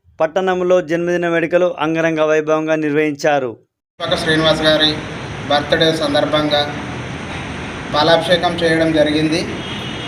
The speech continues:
Speaker 2: అదేవిధంగా, ఆ,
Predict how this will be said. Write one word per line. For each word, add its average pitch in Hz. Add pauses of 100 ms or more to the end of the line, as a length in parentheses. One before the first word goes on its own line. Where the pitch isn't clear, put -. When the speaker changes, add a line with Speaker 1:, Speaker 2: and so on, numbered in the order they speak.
(680)
Speaker 2:
అదేవిధంగా, 160 (840)
ఆ, 139